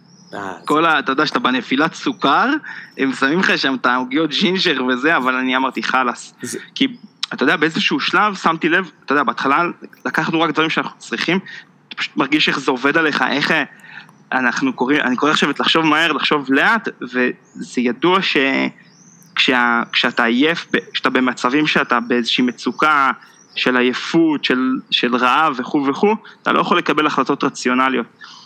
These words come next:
Speaker 1: מהמם.
Speaker 2: ושמתי לב באמת שככל שאנחנו מתקדמים, אתה יודע, פתאום כזה,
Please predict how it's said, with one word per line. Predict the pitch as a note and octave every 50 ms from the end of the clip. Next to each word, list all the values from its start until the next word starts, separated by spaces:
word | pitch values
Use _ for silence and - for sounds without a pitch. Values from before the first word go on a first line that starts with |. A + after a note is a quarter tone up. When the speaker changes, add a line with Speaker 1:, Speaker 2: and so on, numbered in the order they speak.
| - _ _ -
Speaker 1:
מהמם. | B2+ A#2+ A2+ - A#2+
Speaker 2:
ושמתי | B2+ A#2 - E3 F3+ G#3
לב | G3 F3+ E3+
באמת | E3 D3 D#3 -
שככל | - D#3 - C#3+ C3+ D#3 E3+ F3 E3+
שאנחנו | F3 G#3+ G3+ F#3+ F#3+ F#3+
מתקדמים, | F3+ F3 - - D3+ C3 C3 C3 C3 B2+ B2+ C3 - - - _ _ _ _
אתה | -
יודע, | G#3 F#3 F#3 F3+
פתאום | - C3+ - D3+ D3
כזה, | F3 E3 D3 D3+ C#3